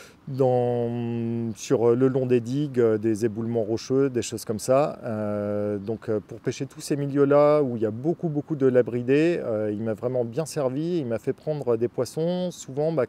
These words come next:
soit quand il y avait une lumière qui était, euh, très haute, très forte, et que les poissons, du coup, allaient se camoufler vraiment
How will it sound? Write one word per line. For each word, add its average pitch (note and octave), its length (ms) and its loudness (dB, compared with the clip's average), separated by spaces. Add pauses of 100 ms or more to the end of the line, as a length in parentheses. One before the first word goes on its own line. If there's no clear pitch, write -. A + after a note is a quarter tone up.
soit - 300 -4
quand G3 100 -2
il F3 80 2
y - 20 2
avait D3+ 140 0
une D3+ 100 -4
lumière D#3 320 -2
qui - 160 -6
était, C3 380 -2 (240)
euh, A2+ 480 0
très - 240 2
haute, E3+ 240 4
très - 220 -4
forte, - 420 -2 (400)
et C3+ 60 -4
que A#2+ 60 -8
les C3 80 0
poissons, D3+ 260 -2
du C#3 160 -6
coup, D#3+ 160 0
allaient B2 160 2
se - 80 -10
camoufler D3 440 -2
vraiment C3+ 460 -2